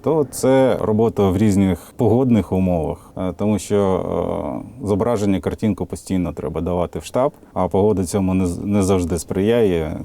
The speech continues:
<laughs> тим більше на цьому курорті. Коли вдень може одночасно випасти сніг,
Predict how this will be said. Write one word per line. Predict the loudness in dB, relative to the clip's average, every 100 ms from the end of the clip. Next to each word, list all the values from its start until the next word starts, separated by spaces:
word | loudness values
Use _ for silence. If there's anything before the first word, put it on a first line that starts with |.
| -14 -14
<laughs> | -6 -4
тим | -2 -2
більше | -2 -4 -2 -2 -2
на | -4
цьому | -4 -4 -4 -2
курорті. | -2 0 -4 -8 -12 -8
Коли | -2 0 0
вдень | 0 0 0
може | -2 -2 -2 0
одночасно | -2 -2 -2 -4 -2 -2 -2 -2 -2 -4 -2 -4
випасти | -4 -4 -4 -8 -6 -4
сніг, | 2 2